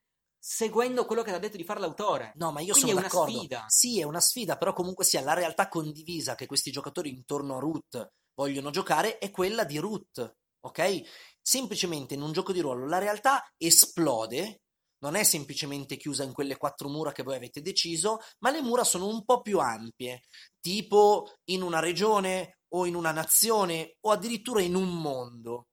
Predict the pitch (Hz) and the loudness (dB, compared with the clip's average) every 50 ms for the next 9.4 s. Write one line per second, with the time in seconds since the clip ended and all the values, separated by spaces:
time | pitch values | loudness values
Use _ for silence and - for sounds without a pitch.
0 | _ _ _ _ _ _ _ - 165 165 - 262 254 214 175 151 - - 190 202 | _ _ _ _ _ _ _ -8 -8 -4 0 0 2 2 2 0 0 0 -2 -2
1 | 208 220 214 - 226 185 156 139 131 - 131 117 120 110 - _ - 156 156 139 | -2 -4 -2 0 2 2 2 0 -4 -8 -10 -8 -8 -10 -10 _ -6 -4 -4 -4
2 | - _ _ _ _ _ - 143 135 - - 170 170 214 - - - - 185 185 | -4 _ _ _ _ _ -14 -14 -10 -2 2 2 4 6 4 4 4 4 4 4
3 | 185 185 - - 226 262 277 - - - - _ _ _ _ - 262 240 185 147 | 4 2 2 0 2 2 0 -2 -6 -14 -20 _ _ _ _ -2 0 2 2 2
4 | 135 - 151 175 190 185 - - 277 320 330 320 320 277 277 269 185 175 170 175 | 0 0 0 0 0 0 0 -6 -6 -6 -4 -2 -2 -2 -2 0 0 0 2 2
5 | 180 190 202 214 202 - 180 156 135 156 147 - 139 - - 120 107 107 107 110 | 2 2 2 0 0 -2 -6 -6 -6 -6 -8 -8 -12 -10 -10 -10 -8 -8 -10 -12
6 | - _ - _ - - 147 - - 170 147 - _ _ _ _ - 156 147 - | -12 _ -20 _ -6 -6 -4 0 0 0 0 -2 _ _ _ _ -8 -6 -6 -6
7 | - - 147 151 139 - 156 127 120 - - 131 120 110 - - 135 - - 196 | -8 -10 -4 2 2 2 2 2 0 0 0 0 -2 -6 -8 -6 0 4 4 4
8 | 190 185 170 170 - 175 160 151 143 139 139 - - 139 - - - 160 156 151 | 4 4 2 2 0 0 -4 0 2 2 0 2 0 0 -2 0 0 -2 -4 -4
9 | 131 - 143 131 127 - _ | -6 -6 -6 -6 -6 -8 _